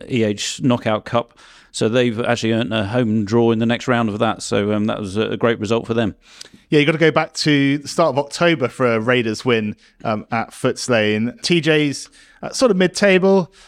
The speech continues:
Speaker 2: Um, Guernsey, as you'd expect from, from that stat, uh, yeah, towards the bottom or fourth from bottom and in, in a relegation scrap, as we heard from, um, uh, Jordan Reynolds before Christmas. So, uh, it'll be interesting to see how they, uh, bounce back from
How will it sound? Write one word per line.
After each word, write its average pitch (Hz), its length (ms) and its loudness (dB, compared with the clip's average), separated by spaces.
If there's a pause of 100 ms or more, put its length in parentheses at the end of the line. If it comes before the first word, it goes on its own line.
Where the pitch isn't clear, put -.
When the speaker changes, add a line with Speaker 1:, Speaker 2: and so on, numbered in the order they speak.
Speaker 2:
Um, 131 220 -2
Guernsey, 135 520 2
as 131 300 -2
you'd 127 100 0
expect 127 360 -2
from, 120 360 0
from 131 180 -4
that 127 200 -2
stat, 123 380 -4
uh, 117 600 0
yeah, 120 220 -2
towards 123 360 -2
the 120 100 -2
bottom 117 240 0
or 98 80 0
fourth 139 360 0
from 113 220 -2
bottom 120 380 -2
and 110 100 -2
in, 110 220 -2
in 123 180 -6
a 113 40 0
relegation 117 500 -2
scrap, - 260 -6
as 101 100 -6
we 101 80 -4
heard 107 200 -2
from, 101 240 -4
um, 98 400 -4
uh, 110 60 -4
Jordan 107 280 -4
Reynolds 101 240 -4
before 110 340 -2
Christmas. 101 400 -8
So, 101 180 -4
uh, 101 40 -6 (300)
it'll 117 160 2
be 147 100 2
interesting 139 320 -2
to - 60 -12
see 135 120 0
how 131 140 0
they, 120 260 0
uh, 120 120 0
bounce 131 300 -2
back 127 260 -4
from 117 260 -2